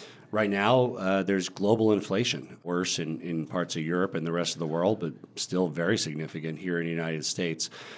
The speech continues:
I think what people are looking to is proven leadership that understands the difficulties and pain people are going through and has a plan to make life better. And that's what we've done. We got Colorado through the pandemic, ninth lowest death rate,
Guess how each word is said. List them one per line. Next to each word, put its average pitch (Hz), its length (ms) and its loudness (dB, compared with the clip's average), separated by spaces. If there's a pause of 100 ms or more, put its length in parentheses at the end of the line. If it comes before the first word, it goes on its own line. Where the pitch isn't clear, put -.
(260)
I 135 100 4
think 208 160 6
what 180 120 4
people 165 280 4
are 117 60 6
looking 110 360 4
to 107 460 4 (400)
is 101 640 4
proven 123 360 10
leadership 107 560 6 (320)
that 98 520 2
understands 104 840 6
the 87 60 -6
difficulties 90 600 0
and 82 120 0
pain 90 300 4
people 87 300 2
are 78 100 0
going 90 320 4
through 92 440 4
and 90 140 -2
has 87 240 0
a 82 40 -2
plan 85 340 0
to 85 60 2
make 80 260 0
life 76 240 -6
better. - 340 -8
And 90 140 -2
that's 85 200 2
what 85 100 0
we've 76 160 -2
done. 64 280 -6
We 92 120 0
got 98 300 4
Colorado 95 520 4
through 92 320 4
the 87 80 0
pandemic, 90 680 2 (380)
ninth 87 380 4
lowest 95 340 4
death 92 240 2
rate, 95 280 4